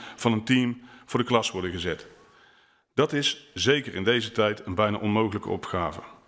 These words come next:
En mijn vraag aan de minister is dan concreet de volgende.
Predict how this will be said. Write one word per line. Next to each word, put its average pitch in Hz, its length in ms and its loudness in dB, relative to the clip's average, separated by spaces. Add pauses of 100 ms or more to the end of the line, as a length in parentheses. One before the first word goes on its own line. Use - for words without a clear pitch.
En 110 80 -2
mijn 127 200 2
vraag 123 260 2
aan 113 60 -2
de 107 80 0
minister 110 320 0
is 98 100 -2
dan 98 140 0
concreet 107 380 0
de 104 80 -8
volgende. 92 420 -2